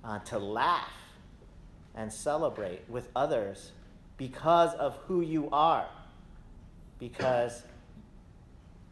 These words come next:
you have enough for all of us. I pray that we can be good neighbors,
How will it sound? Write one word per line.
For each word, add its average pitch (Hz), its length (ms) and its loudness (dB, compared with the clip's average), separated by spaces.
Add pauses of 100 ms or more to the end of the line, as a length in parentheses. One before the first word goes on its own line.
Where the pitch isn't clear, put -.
(160)
you 143 160 -2
have 151 260 2
enough 131 360 -2 (120)
for 117 200 -8
all 110 200 -4
of 101 120 -10
us. 64 160 -14 (1500)
I 107 60 -8
pray 127 320 -2
that 117 240 -2
we 147 140 -4
can 165 200 -6
be 139 120 -8
good 123 180 -6
neighbors, 107 840 -6